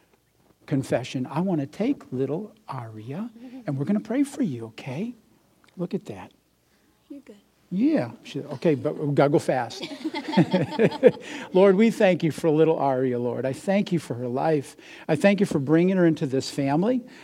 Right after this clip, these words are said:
Speaker 1: I thank you for loving her. God, I thank you that you have a plan for her and a purpose. And Lord, I pray your blessing in her life, Lord, that she would fulfill your purp-, your purpose, Lord, as we dedicate her to you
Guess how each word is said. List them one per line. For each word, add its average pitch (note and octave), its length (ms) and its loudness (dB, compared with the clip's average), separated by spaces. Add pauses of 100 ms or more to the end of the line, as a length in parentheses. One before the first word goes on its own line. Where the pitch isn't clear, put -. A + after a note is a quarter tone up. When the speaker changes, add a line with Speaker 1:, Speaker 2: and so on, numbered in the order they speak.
(100)
Speaker 1:
I D3 120 2
thank D#3 320 2
you F3+ 60 2
for C#3+ 180 -6
loving C#3+ 440 0
her. G#3+ 260 -2 (460)
God, E3 200 6
I D3+ 120 4
thank E3 340 0
you F#3+ 100 4
that D3 120 0
you E3 180 2
have D#3+ 180 0
a B2 60 -4
plan D3+ 460 2
for F#3 160 -6
her A#3 300 -6
and D3 140 -2
a A#2+ 40 -4
purpose. F#3 600 -2 (380)
And E3 120 4
Lord, F#3+ 160 8
I F3 80 6
pray F#3+ 240 0
your F3 200 4
blessing F3 540 -2
in C#3 80 -2
her C#3 140 -2
life, C#3 340 -2
Lord, B2+ 200 -4
that B2 100 -8
she - 280 0
would G3+ 180 4
fulfill C#3+ 580 0
your C#3 280 0
purp-, F#3 320 -8
your G#3 320 4
purpose, - 640 -12 (500)
Lord, D#3 380 4
as D3+ 180 0
we D3 120 2
dedicate E3 540 -2
her D3 100 -2
to - 160 -8
you B2 340 -6